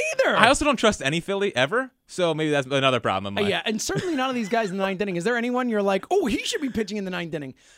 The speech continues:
Speaker 1: I want Adam Morgan in the ninth.
Speaker 2: Like,
Speaker 1: I mean, that's how I feel right now.
Speaker 2: Even Morgan, I'm like, I don't know. You can still go back to old Adam
Speaker 1: <laughs>
Speaker 2: Morgan,
Speaker 1: I know,
Speaker 2: couldn't
Speaker 1: we
Speaker 2: you?
Speaker 1: remember, we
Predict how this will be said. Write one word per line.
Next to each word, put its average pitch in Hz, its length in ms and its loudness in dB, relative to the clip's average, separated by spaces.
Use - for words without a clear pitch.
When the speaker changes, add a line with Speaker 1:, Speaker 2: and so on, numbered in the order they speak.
Speaker 1:
I 480 60 -2
want 523 100 -2
Adam 427 140 -8
Morgan 453 380 0
in 233 40 -4
the 214 80 -4
ninth. 180 280 -4
Speaker 2:
Like, 240 120 2
Speaker 1:
I 262 80 0
mean, 370 120 -6
that's 427 200 0
how 262 120 2
I 415 160 2
feel 214 200 -2
right 170 200 -4
now. 165 260 -6
Speaker 2:
Even 294 280 4
Morgan, 208 380 4
I'm 165 160 0
like, 147 360 2
I - 160 2
don't 285 120 4
know. 277 100 8
You 240 120 6
can 311 100 4
still 302 160 0
go 202 120 4
back 143 240 4
to - 80 0
old 131 200 4
Adam 113 220 6
Speaker 1:
<laughs> - 0 -
Speaker 2:
Morgan, 117 260 6
Speaker 1:
I 113 80 6
know, - 140 2
Speaker 2:
couldn't 185 260 8
Speaker 1:
we 202 60 6
Speaker 2:
you? 190 40 4
Speaker 1:
remember, 330 400 2
we 339 160 2